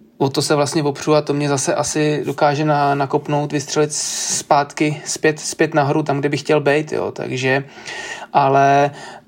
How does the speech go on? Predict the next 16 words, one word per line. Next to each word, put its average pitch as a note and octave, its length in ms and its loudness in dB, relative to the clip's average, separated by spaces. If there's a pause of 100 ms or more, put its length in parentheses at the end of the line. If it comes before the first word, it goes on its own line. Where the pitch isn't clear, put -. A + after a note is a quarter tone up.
tohle C#3 260 4
je D3+ 60 8
asi D3+ 220 2
hodně, C#3+ 320 2
hodně C#3 320 0
různý C#3+ 340 0
u C#3 60 0
toho D3+ 240 2
individuálního, D3 760 2
u C#3+ 40 -4
toho D#3 160 2
týmového C#3 520 -2
sportu. B2 380 -4
Přece C3 320 -4
jenom, C3+ 340 0 (840)
mm, C#3 380 0